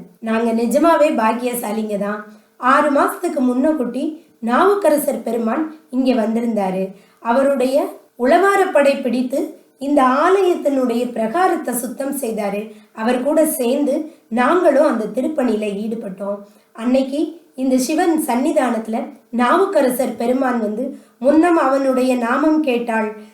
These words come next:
திருமூர்த்தி அவன் இருக்கும் வண்ணம் கேட்டாள்' அப்படிங்கிற பதிகத்தை பாடினாரு. பாடும்போது நாவுக்கரசர் கண்கள்லேருந்து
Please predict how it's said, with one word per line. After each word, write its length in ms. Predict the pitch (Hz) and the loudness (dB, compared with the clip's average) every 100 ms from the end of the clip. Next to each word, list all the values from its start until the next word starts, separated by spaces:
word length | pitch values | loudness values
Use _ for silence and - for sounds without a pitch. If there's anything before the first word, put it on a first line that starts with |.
| _ | _
திருமூர்த்தி 520 | 285 294 311 330 - 381 | -2 2 4 4 2 0
அவன் 340 | 247 233 269 | 2 2 2
இருக்கும் 440 | 311 - - 247 | 2 0 -2 -4
வண்ணம் 440 | 233 233 285 349 330 | -2 0 2 2 2
கேட்டாள்' 560 | 247 202 214 208 190 - - _ | -2 -4 -2 -2 -4 -8 -20 _
அப்படிங்கிற 600 | 254 247 285 294 226 220 | -2 0 0 0 0 -2
பதிகத்தை 560 | 220 220 320 330 233 226 | -2 -2 0 0 -2 -6
பாடினாரு. 680 | 214 220 247 214 196 202 - - _ _ | -4 -2 0 0 -2 -4 -10 -18 _ _
பாடும்போது 880 | 226 214 294 302 240 226 226 294 - _ _ _ | -4 0 0 0 0 -2 -2 -6 -10 _ _ _
நாவுக்கரசர் 840 | 262 285 381 - 330 262 285 233 | 0 2 2 2 2 0 -2 -4
கண்கள்லேருந்து 960 | 254 254 320 339 302 240 220 226 285 | -2 0 2 2 2 0 -2 -4 -4